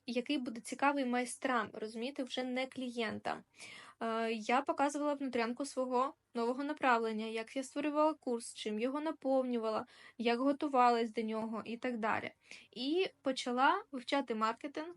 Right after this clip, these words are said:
я почала вчитися продавати. Це важливий інструмент. І перші учні прийшли спочатку від знайомих і знайомих клієнтів, тобто клієнти бачили, що я починаю викладати курси, розказували це своєму колу спілкування,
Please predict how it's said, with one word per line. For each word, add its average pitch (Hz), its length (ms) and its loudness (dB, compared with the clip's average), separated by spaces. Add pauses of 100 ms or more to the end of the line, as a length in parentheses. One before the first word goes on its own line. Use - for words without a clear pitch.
я 262 140 0
почала 262 360 -2
вчитися 311 440 -8
продавати. 262 640 0 (220)
Це 262 140 -4
важливий 269 400 -2
інструмент. 277 580 -4 (440)
І 269 120 -2
перші 330 400 0
учні 302 360 -4
прийшли 247 380 -4
спочатку 277 560 -6
від 247 340 -6
знайомих 247 720 -2
і 233 300 -2
знайомих 233 440 -2
клієнтів, 294 580 -4
тобто 240 320 -2
клієнти 254 580 -2
бачили, 262 520 0
що 247 160 -6
я 277 60 2
починаю 294 400 -6
викладати 285 440 -2
курси, 240 440 -6
розказували 277 640 -4
це 294 160 -10
своєму 277 400 -4
колу 285 260 -2
спілкування, 262 760 -4